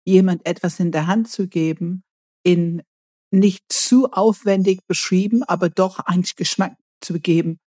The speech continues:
Was ist das Enneagramm? Was beschreibt das Enneagramm? Was ist das Besondere am Enneagramm, was andere Persönlichkeitsmodelle vielleicht nicht mit sich bringen?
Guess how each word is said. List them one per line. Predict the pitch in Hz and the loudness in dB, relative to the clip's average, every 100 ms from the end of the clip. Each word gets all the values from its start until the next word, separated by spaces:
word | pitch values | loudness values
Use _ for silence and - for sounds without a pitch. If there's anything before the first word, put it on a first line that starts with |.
| _ | _
Was | 165 185 214 - | -4 -2 -2 -4
ist | 196 - | -10 -8
das | 196 - | -10 -10
Enneagramm? | - 165 160 151 - 156 220 254 _ _ _ - | -6 -2 -2 -4 -6 -6 -4 -6 _ _ _ -4
Was | 160 - | -4 -6
beschreibt | - - 156 151 180 - | -14 -8 -2 -2 -2 -8
das | 196 | -8
Enneagramm? | - 190 185 180 185 180 180 180 190 _ _ _ _ _ - | -4 -2 -2 -4 -6 -6 -4 -6 -10 _ _ _ _ _ -6
Was | 175 | -4
ist | 196 - | -4 -4
das | 170 - | -8 -6
Besondere | 165 151 165 185 190 | -6 -2 0 2 0
am | 185 | -2
Enneagramm, | 190 190 175 175 165 170 170 | 0 2 0 0 -4 -2 -4
was | 165 - - | -8 -10 -8
andere | 160 180 175 160 | -4 -2 -2 -4
Persönlichkeitsmodelle | - 175 165 151 160 - 180 160 160 151 143 | -4 -4 -2 -4 -6 -6 -8 -4 -2 -4 -4
vielleicht | 180 147 147 | -6 -6 -4
nicht | 156 - | -2 0
mit | 202 - | 0 -2
sich | 220 - | -8 -6
bringen? | 202 196 196 202 | -4 -4 -4 -10